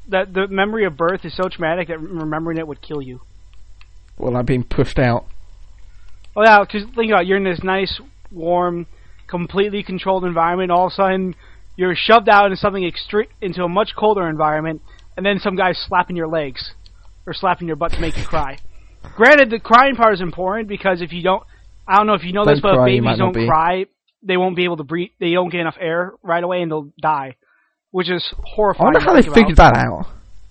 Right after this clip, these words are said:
Speaker 2: Like, at what
Speaker 1: Um,
Speaker 2: stage
Speaker 1: probably
Speaker 2: in
Speaker 1: because it
Speaker 2: evolution
Speaker 1: happened.
Speaker 2: did they start hitting babies? They're just like, "Damn,
Speaker 1: Um,
Speaker 2: these babies keep dying, but not." And then the ones that
Speaker 1: I,
Speaker 2: cry
Speaker 1: that
Speaker 2: seem to live.
Speaker 1: I don't know, pro-, but at some point one of them thought, "We gotta get the baby crying," so he smacked it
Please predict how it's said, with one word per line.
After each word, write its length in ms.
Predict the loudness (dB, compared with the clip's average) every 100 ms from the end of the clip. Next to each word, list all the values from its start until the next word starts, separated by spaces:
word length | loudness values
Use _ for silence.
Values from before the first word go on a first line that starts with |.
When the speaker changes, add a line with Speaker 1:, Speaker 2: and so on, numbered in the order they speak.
| -20 -18 -18 -18 -20 -20 -6
Speaker 2:
Like, 80 | -2
at 60 | 6
what 80 | 8
Speaker 1:
Um, 140 | 10
Speaker 2:
stage 140 | 10 8
Speaker 1:
probably 240 | 6 4 4
Speaker 2:
in 40 |
Speaker 1:
because 160 | 4 4
it 40 |
Speaker 2:
evolution 180 | 4 4
Speaker 1:
happened. 220 | 4 4
Speaker 2:
did 100 | 0
they 80 | 0
start 280 | 4 2 2
hitting 240 | -2 0
babies? 420 | 0 0 -2 -6 -14 -20 -20 -20 -20 -18 -4
They're 100 | -2
just 120 | 0 -2
like, 180 | -4 -6 -2
"Damn, 200 | 6 6
Speaker 1:
Um, 200 | 6 -2 -2
Speaker 2:
these 100 | 4
babies 340 | 8 8 8
keep 240 | 6 2 0 0
dying, 420 | 6 8 8 4 2
but 100 | 2
not." 200 | 0 0 -12 -12 4
And 140 | 6
then 120 | 6
the 80 | 4
ones 200 | 4 4
that 160 | 6 4
Speaker 1:
I, 40 |
Speaker 2:
cry 220 | 4 4 6
Speaker 1:
that 100 | 6
Speaker 2:
seem 120 | 4
to 120 | 0
live. 320 | 0 2 0 -6
Speaker 1:
I 120 | -2 0
don't 140 | 2
know, 240 | 4 4 2 4
pro-, 200 | 4 6
but 140 | 2
at 80 | 4
some 180 | 4 2
point 220 | 4 4
one 140 | 2 2
of 40 |
them 60 | 4
thought, 300 | 6 4 2 -14 -16 -12
"We 80 | 0
gotta 180 | 2 4
get 120 | 2
the 60 | 4
baby 240 | 2 2
crying," 340 | 2 4 4
so 140 | 0 -6
he 80 | -6
smacked 440 | -4 -2 -2 -2
it 120 | -8